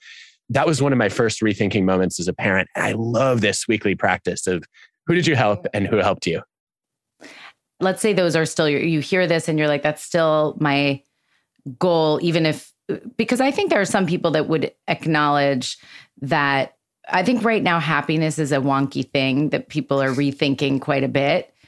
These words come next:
Speaker 1: Yeah.
Speaker 2: Overall, though, I would guess many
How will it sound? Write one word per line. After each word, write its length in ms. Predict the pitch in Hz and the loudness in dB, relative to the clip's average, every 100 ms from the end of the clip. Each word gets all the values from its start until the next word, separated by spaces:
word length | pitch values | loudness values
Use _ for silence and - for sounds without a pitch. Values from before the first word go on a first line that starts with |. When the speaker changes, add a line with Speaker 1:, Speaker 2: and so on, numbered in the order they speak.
| - | -2
Speaker 1:
Yeah. 220 | 87 80 - _ _ _ _ _ - | 0 0 -6 _ _ _ _ _ -4
Speaker 2:
Overall, 720 | - 262 220 220 180 165 170 | 0 2 2 2 4 2 2
though, 560 | 160 175 170 170 165 - _ _ _ _ _ - | 2 2 2 2 0 -4 _ _ _ _ _ -14
I 180 | - 165 | -2 0
would 320 | 170 165 147 _ - | 2 0 -4 _ -2
guess 440 | 151 143 147 - | 0 0 -2 -4
many 720 | 156 147 139 143 143 139 - | 0 2 2 2 2 0 -2